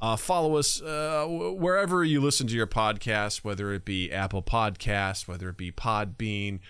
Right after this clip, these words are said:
whether it be Spotify, uh, Google Podcasts, whether it be, uh, Samsung, all that good stuff. Uh, you know,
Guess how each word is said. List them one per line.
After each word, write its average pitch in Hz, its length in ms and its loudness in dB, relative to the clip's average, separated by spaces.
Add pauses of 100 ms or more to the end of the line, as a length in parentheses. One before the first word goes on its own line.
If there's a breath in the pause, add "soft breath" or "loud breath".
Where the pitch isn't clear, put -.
(220 loud breath)
whether 92 380 -4
it 90 180 -4
be 92 200 -2
Spotify, 104 1200 2 (300 loud breath)
uh, 95 220 -2
Google 110 800 2 (320 loud breath)
Podcasts, 110 760 2
whether 110 160 2
it 104 80 -2
be, 107 300 0 (260 loud breath)
uh, 101 720 0
Samsung, 123 760 2
all 214 240 4
that 156 200 2
good 120 160 2
stuff. 110 460 2
Uh, 110 340 2
you 135 280 -4
know, 117 320 0